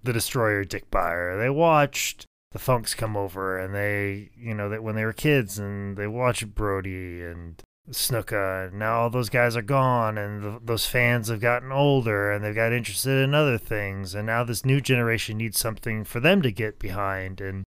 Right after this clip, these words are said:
instead of them getting behind the foreigners coming in, and some of the big stars like Baba and Jumbo, like, the younger generation of wrestling fans of Japan were getting behind Misawa, and that's,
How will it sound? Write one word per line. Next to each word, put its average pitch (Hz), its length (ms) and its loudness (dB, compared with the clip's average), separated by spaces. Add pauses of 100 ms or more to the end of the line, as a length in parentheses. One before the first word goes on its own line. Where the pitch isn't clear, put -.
(140)
instead 123 180 0
of 117 180 0
them 113 200 0
getting 117 180 -6
behind 107 560 -2 (220)
the 95 100 -6
foreigners 123 800 2
coming 95 380 -6
in, 90 440 -10 (340)
and 101 280 -4
some 110 160 -4
of 107 60 -4
the 107 80 -4
big 104 220 0
stars 104 480 0
like 110 260 0 (160)
Baba 95 460 0
and 92 360 -12
Jumbo, 87 560 -6
like, 90 440 -10
the 101 180 -10
younger 104 640 -2 (300)
generation 113 680 -2
of 104 140 -4
wrestling 117 380 -2
fans 110 300 -6
of 104 80 -10
Japan 123 580 0
were 104 160 -6
getting 104 400 -8
behind 104 340 -4
Misawa, 113 720 -4
and 101 460 -16
that's, 101 440 -8